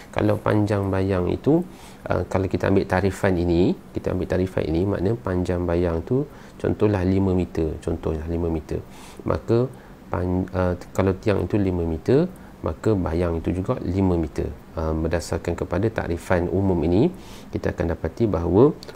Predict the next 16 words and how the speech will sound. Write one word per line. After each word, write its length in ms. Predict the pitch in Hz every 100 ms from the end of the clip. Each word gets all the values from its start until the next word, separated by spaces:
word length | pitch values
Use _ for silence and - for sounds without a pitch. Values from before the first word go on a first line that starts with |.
| -
waktu 480 | 92 - - 117 95
yang 0 |
disebut 320 | 90 101 107 -
sebagai, 560 | 87 85 85 117 160 - - - - - - - - -
uh, 240 | 92 85
masuknya 480 | 85 82 - 69 87
waktu 180 | 85 - -
asar 320 | 85 - 87
itu 240 | 82 -
merujuk 640 | 139 120 92 87 - 87 -
kepada 400 | 87 90 131 151 - -
panjang 480 | 87 87 85 82 82
bayang 400 | 82 85 82 85
itu 320 | 87 131 151 - -
menyamai 800 | - 90 90 85 85 87 113 151 156 - -
panjang 480 | 85 82 85 131